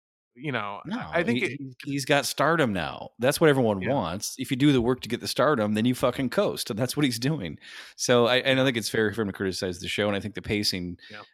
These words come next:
Speaker 2: um, improved a lot since the, the, the
Speaker 1: I do
Speaker 2: showrunners
Speaker 1: too.
Speaker 2: kinda took it over, but
Speaker 1: And I, and I think it's kinda like, dude, you know, i-, it's your own fucking fault. Like, you, <laughs> you, you, you agree, he agreed, or, well, you know, he planned to have all the books done by the time the show got to the last season,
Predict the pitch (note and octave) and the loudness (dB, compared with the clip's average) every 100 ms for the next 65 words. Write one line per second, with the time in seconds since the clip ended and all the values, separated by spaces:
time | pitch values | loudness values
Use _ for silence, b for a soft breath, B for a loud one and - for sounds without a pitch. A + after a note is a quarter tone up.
0 | B F#2+ E2+ D#2+ E2 E2+ - A2+ F#2+ B2+ | B -6 -4 -6 -8 -12 -6 -6 -4 -2
1 | C#3 F2 F2 - F#2+ F2 D#2 D#2+ - - | -2 -2 -6 -10 -8 -6 -6 -8 -6 -6
2 | F2+ - E2+ E2+ - D2+ F2+ - G2+ G#2 | -6 -8 -8 -10 -12 -12 -8 -4 -4 -4
3 | E2 - G2+ D#2+ - E2 G#2 A#2 D#2 - | -4 -6 -6 -12 -16 -12 -10 -8 -10 -12
4 | E2+ D#2+ E3 E3 E3 D3+ D#3 D3+ F#3 D3+ | -12 -10 -6 -4 -4 -2 -4 -2 -6 -6
5 | B2 - G3+ G3+ A#2+ A2+ - F#3+ F#3 A2+ | -8 -6 -4 -4 -4 -6 -6 -6 -6 -6
6 | B2 A#2+ B2 A#2+ - _ _ _ - - | -4 -2 -2 -6 -10 _ _ _ -18 -18
7 | _ - G#3+ A3 G#3+ F#3 D#3+ G3+ A3+ - | _ -4 -2 0 -2 -2 -4 -2 -2 -4
8 | A2+ A#2 D3+ D#3 D3+ - - C4+ G3+ D3+ | -10 -6 -4 -2 -4 -6 -6 -4 -2 -2
9 | F3+ D#3 A3 F#3 - C3 A#3+ A3+ C#3 F#3 | 0 0 0 -2 -4 -2 -2 -2 -4 -4
10 | G#3 B2+ A2+ - D3 B2+ D#3 D3 C#3+ A#2+ | -2 -4 -6 -2 0 0 -2 0 0 0
11 | D#3 F3+ - E3 G3 F3+ - C3 A2 C3+ | -2 -6 -6 -4 -2 -2 0 -2 0 -2
12 | C3+ A#2 E3 - A#2 A2 A2+ G#2+ - A#2+ | -2 -2 -4 -4 -6 -2 -2 -4 -4 -6
13 | A2 G#2+ - B2 A#2+ G#2+ G#2+ A2+ G#2+ G#2+ | -6 -6 -4 -2 -2 -4 -6 -10 -10 -8
14 | G#2+ - - F3+ F#2 F2+ | -10 -10 -8 -8 -10 -18